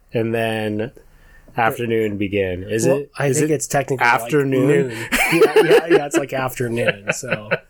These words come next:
Speaker 2: um, but, but anyway, whenever you're, uh, listening to this fine, fine episode, we're gonna be, uh, talking about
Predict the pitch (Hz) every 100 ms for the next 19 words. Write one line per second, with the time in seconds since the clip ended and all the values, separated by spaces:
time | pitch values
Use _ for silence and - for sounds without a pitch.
0 | - - - - _ 123 117 107 101 107
1 | - - - - 139 143 147 160 147 131
2 | 147 165 160 147 139 139 131 127 120 123
3 | 139 139 123 110 101 - 139 120 110 107
4 | 120 110 107 104 113 113 113 131 131 127
5 | 123 123 120 117 117 117 - _ - -
6 | - 135 127 127 123 120 120 123